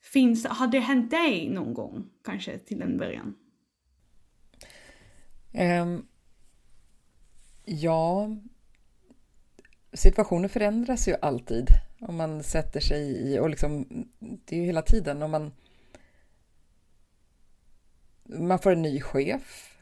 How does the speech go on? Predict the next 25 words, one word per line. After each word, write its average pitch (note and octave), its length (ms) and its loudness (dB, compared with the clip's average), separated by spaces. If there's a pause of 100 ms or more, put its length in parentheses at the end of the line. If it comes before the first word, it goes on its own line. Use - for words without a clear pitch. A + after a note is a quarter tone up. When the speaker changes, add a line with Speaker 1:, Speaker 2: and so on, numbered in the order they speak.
Speaker 2:
man, D#3+ 440 -4
eh, D3+ 180 -4
får D#3 200 -4
en, B2+ 480 -6
liksom, D3 760 -6
utökat D3 600 -4
ansvar, D3+ 800 -2
eh, C3 500 -4 (540)
det D#3+ 100 -4
kanske D3+ 200 -2
var D#3 160 4
mycket D#3+ 260 -2
svårare D#3+ 380 8
än E3+ 60 -4
man E3 140 -4
trodde E3+ 460 4
av E3+ 80 2
olika E3+ 300 0
anledningar, D3+ 720 -2
och, D#3 160 -6 (1080)
eh, D3 340 -2 (220)
och F3 240 2
jag F#3 160 2
har F3+ 380 0 (1500)
tre, F3+ 640 6